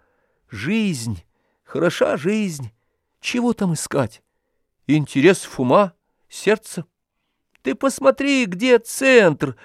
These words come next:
около которого вращается всё это. Нет его, нет ничего глубокого, задевающего за живое. Всё это мертвецы,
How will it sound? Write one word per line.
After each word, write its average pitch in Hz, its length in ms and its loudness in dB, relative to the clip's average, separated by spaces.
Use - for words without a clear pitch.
около 208 280 0
которого 202 300 0
вращается 196 800 0
всё 190 280 0
это. 175 220 0
Нет 180 360 -2
его, 131 520 -2
нет 196 320 0
ничего 226 580 0
глубокого, 185 840 -2
задевающего 180 880 -2
за 160 120 -2
живое. 139 480 0
Всё 175 500 4
это 175 320 -2
мертвецы, 147 1080 -4